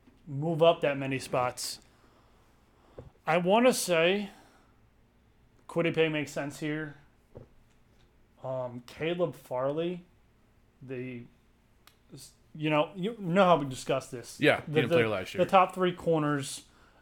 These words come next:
Speaker 1: depending on how you perceive them. Uh, I think, um, what was it? Charles Davis said it best. The, the Patrick Surtain and, um, J C Horn are the safest picks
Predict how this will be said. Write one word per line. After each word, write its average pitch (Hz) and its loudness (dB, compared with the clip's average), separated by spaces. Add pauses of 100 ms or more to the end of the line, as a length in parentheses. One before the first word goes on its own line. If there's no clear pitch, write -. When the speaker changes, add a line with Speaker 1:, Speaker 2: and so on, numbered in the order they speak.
(180)
Speaker 1:
depending 175 4
on 170 4
how 160 4
you 147 2
perceive 143 -6
them. 127 -8 (580)
Uh, 127 0
I 139 0
think, 175 0
um, 143 -4
what 147 -6
was 139 -4
it? 135 -10
Charles 151 -2
Davis 139 -4
said 135 -6
it 123 -10
best. 127 -10 (300)
The, 151 -6
the 135 -6
Patrick 165 -2
Surtain 147 -4 (760)
and, 139 -6 (160)
um, 113 -10 (480)
J 165 -4
C 165 -6
Horn 143 -4
are 123 -6
the 123 -8
safest 143 -8
picks - -14